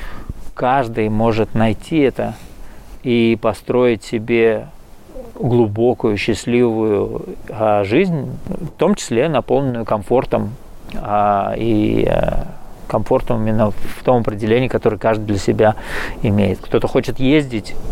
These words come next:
человек может ездить, а кто-то хочет, э, какие-то красивые вещи, и человек может покупать себе красивые вещи. Это всё уже доступно и возможно. Главное человеку захотеть себя развивать.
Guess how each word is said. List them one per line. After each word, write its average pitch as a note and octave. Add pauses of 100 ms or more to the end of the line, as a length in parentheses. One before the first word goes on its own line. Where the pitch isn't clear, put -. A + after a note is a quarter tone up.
(120)
человек C3+
может C3
ездить, A#2+ (220)
а G#2+ (180)
кто-то -
хочет, A#2 (140)
э, A2+
какие-то -
красивые A#2+
вещи, B2+
и A#2
человек A#2
может A#2
покупать B2
себе A#2+
красивые B2
вещи. G#2 (560)
Это C#3
всё D3
уже C3
доступно A#2+
и A#2
возможно. A2 (280)
Главное B2+
человеку A#2 (1000)
захотеть A#2+
себя A#2+
развивать. G#2+